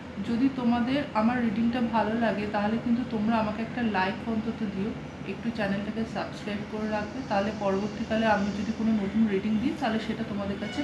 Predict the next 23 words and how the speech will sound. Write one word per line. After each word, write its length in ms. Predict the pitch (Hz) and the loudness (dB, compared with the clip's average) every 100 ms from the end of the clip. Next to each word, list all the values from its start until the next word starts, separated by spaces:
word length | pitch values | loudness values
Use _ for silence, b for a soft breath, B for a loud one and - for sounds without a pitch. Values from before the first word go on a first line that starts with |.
| - | 0
পৌঁছে 300 | 247 226 208 185 | 4 4 4 -2
যাবে, 240 | 156 - - - - - - - - - - | -2 -4 -8 -10 -10 -10 -10 -10 -10 -10 -6
ঠিক 140 | 269 | 0
আছে? 260 | 339 - - - - - - - - 196 196 | 0 0 -4 -6 -10 -12 -10 -10 -6 -4 0
আর 140 | 226 233 | 2 2
ভুল 280 | 208 240 | 2 0
ত্রুটি 280 | 240 254 262 | 0 0 2
মানুষ 260 | 233 208 226 240 | 4 4 2 0
মাত্রই 300 | 226 240 233 | -2 -2 -2
হয়, 280 | 233 220 226 - - - | 0 0 -2 -8 -10 -6
আমার 220 | 196 202 | -2 0
দ্বারা 180 | 220 226 | 0 2
যদি 220 | 226 214 226 | 2 0 0
ভুল 120 | 214 | -2
ত্রুটি 280 | 214 202 233 | -2 -4 0
হয়ে 160 | 226 208 | 0 0
থাকে 160 | 208 262 | -4 -4
তোমরা 220 | 226 196 196 | -2 -2 -2
কিন্তু 180 | 220 226 | -2 -2
আমাকে 340 | 196 196 330 - | -2 -2 -4 -4
ক্ষমা 240 | - 226 220 | 2 4 4
করে 160 | 196 175 156 | 2 -2 -4
দিও। 160 | - | -6